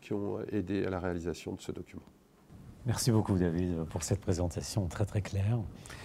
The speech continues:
Speaker 2: Euh, concernant, euh, l'activité de la maladie, euh, l'épaississement aortique que l'on peut retrouver sur l'angio-M R ou l'angio-scanner,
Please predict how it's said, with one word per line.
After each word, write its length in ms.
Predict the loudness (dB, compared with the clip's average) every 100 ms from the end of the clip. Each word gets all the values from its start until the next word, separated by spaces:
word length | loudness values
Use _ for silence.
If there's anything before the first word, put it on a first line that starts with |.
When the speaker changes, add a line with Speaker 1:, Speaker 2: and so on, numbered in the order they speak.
| -14 -16 -18 -16 0
Speaker 2:
Euh, 80 | 0
concernant, 800 | 4 4 8 8 10 8 10 8
euh, 180 | 8 6 4 4 4 4 2
l'activité 560 | 2 0 0 -2 4 4
de 60 |
la 40 | 4
maladie, 640 | 2 0 2 2 4 6 6
euh, 140 | 4 2 2
l'épaississement 680 | 2 6 6 6 4 6 6
aortique 320 | 4 -10 0
que 80 | 0
l'on 120 | 2
peut 140 | 0
retrouver 540 | -2 2 2 6 6 4
sur 280 | 0 -2
l'angio-M 540 | -2 -4 -6 -4 -4 -4 -2
R 340 | 0 0 -2
ou 120 | -4
l'angio-scanner, 1040 | -4 -6 -6 -6 -6 -8 -6 -6 -4 -4